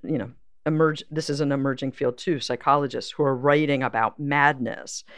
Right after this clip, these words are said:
in the Grand Guignol. So again, it sort of ties back to the idea of an imaginary world, but that this is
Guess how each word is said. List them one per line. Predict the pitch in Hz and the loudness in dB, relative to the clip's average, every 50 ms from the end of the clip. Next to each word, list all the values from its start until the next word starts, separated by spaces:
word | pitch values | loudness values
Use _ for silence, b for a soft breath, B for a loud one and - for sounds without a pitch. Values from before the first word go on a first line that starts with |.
| B B B - - | B B B -8 -2
in | - 156 139 | 2 2 2
the | 139 | 2
Grand | 131 - 135 123 120 113 | 2 0 -2 -2 -2 -2
Guignol. | 135 120 117 117 - - 113 | -2 -2 -2 -2 -4 -6 -4
So | - - - 170 165 B B B B B B | 2 4 4 4 4 B B B B B B
again, | 190 180 - 262 285 269 | -6 -2 0 2 2 2
it | 277 202 - - | 2 2 0 0
sort | - - 185 170 | 0 2 2 2
of | 165 - | 2 -2
ties | - - - 156 160 160 - | -4 -2 0 0 0 0 2
back | - 160 156 151 - | 2 2 2 2 0
to | - 151 | -4 -4
the | 156 156 | -2 0
idea | 143 139 143 139 - 147 139 135 135 | 0 0 -2 -2 -2 0 2 2 2
of | - - 131 135 131 120 120 b b b b _ | 2 2 0 0 0 0 -2 b b b b _
an | - 143 143 | 0 2 2
imaginary | 139 143 139 139 143 139 151 131 127 127 120 120 123 117 - | 4 4 4 2 2 0 0 -2 -2 0 -2 -2 -4 -2 2
world, | 127 135 143 170 190 247 330 370 349 - b b b b b b b b - | 4 6 6 6 6 4 0 -4 -6 -10 b b b b b b b b 2
but | - 196 175 - - - - - - | 4 4 4 4 0 -10 -18 2 6
that | 175 165 156 - - | 8 8 8 6 2
this | 156 175 170 - - | 0 0 0 0 2
is | 160 143 143 139 135 127 - | 2 4 4 4 2 0 -4